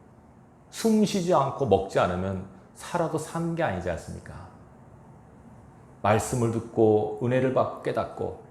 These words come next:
행하고 그리고 기도함으로 영적인 능력을 공급받고 이래야만 하나님께서 원하신 삶, 하나님을 기쁘시게 할 수 있는 삶을 살 수 있는 것이 우리예요.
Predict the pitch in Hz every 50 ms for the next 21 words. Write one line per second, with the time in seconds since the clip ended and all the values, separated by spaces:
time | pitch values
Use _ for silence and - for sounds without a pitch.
0 | - - 196 196 202 175 - - 104 87 - - - - - - - - - -
1 | - 139 151 151 175 190 208 202 - - - - - - 175 151 185 160 156 156
2 | 147 143 143 156 151 120 113 120 - 113 - - 139 135 131 131 135 123 110 107
3 | 113 110 104 92 107 104 - - 104 90 95 - - 82 - - - 104 87 85
4 | - - - - - - 139 147 160 208 214 180 127 92 98 113 113 95 80 -
5 | - - - - - - - _ _ - - 185 185 180 175 170 - 165 - -
6 | 131 117 110 113 107 - - 113 - - - - - 151 123 90 - - - -
7 | - - - - - - - - - - - - - 190 190 185 180 180 180 175
8 | 170 - 147 - - 151 139 - - 143 131 123 - 123 123 117 - - - -
9 | 175 180 175 156 147 - - - 143 - - 120 113 110 110 - - 131 127 110
10 | 110 101 87 80 82 87